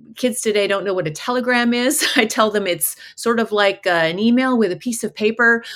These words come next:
Uh, people used to, you know, send out, uh, a note that they paid for, and someone would get it, uh, very quickly. Um, and so the, the networks, um,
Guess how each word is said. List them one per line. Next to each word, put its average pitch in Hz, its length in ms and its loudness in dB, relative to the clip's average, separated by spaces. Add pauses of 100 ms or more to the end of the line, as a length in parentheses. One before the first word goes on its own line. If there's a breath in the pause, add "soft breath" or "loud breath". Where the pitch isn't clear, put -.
(140 loud breath)
Uh, 170 140 2
people 208 280 0
used 202 280 -4
to, 147 260 0
you 160 100 -10
know, 92 220 -12 (260)
send 220 480 2
out, 196 480 4 (400 loud breath)
uh, 160 400 2 (160)
a 185 60 -2
note 190 640 0
that 170 140 -2
they 180 120 -2
paid 208 260 2
for, 208 260 4
and 180 140 -2
someone 185 240 -2
would 175 140 -4
get 180 160 4
it, - 400 -2 (200)
uh, 165 200 -2
very 202 180 6
quickly. 277 560 4 (360 loud breath)
Um, 190 360 4
and 202 180 -2
so 214 200 -2 (240 loud breath)
the, 202 260 -4
the 208 120 2
networks, 226 680 0
um, 170 480 -2